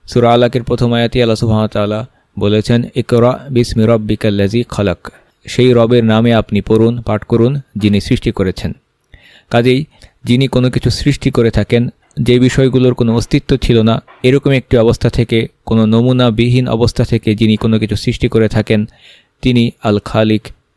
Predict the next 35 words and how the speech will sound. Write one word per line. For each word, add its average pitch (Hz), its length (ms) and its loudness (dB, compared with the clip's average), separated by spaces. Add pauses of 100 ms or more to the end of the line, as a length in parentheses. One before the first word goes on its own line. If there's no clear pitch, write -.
(200)
তিনি 107 240 0
আল 104 120 0
খাল্লাক, 104 480 -4 (520)
তিনি 120 200 2
সৃষ্টিকর্তা, 117 580 -2
তিনি 107 180 0
মহান 107 360 0
সৃষ্টিকর্তা। 90 640 -6 (360)
আল্লাহ 120 180 0
সুবহানাহু 127 220 2
ওয়া 123 80 0
তাআলা 123 360 0 (340)
তিনি 131 180 0
সমস্ত 123 400 0
বিষয়কে 110 500 0
সৃষ্টি - 320 -2
করেছেন। 92 380 -4 (400)
কাজেই 120 300 2
যেহেতু 123 340 2 (140)
তিনি 143 240 2
সৃষ্টি - 300 -2
করেছেন, 117 420 0
কাজেই 113 420 0
স্বাভাবিকভাবেই 113 760 0
সেই 107 200 -4
বিষয়গুলোর 107 560 0
মালিকানা 113 580 -2
একমাত্র 107 440 -6
আল্লাহ 98 180 -2
সুবহানাহু 104 240 -2
ওয়া 98 60 -4
তাআলার 92 320 -4
জন্য। 107 340 2 (160)
তিনি 117 200 2
সব 110 160 -2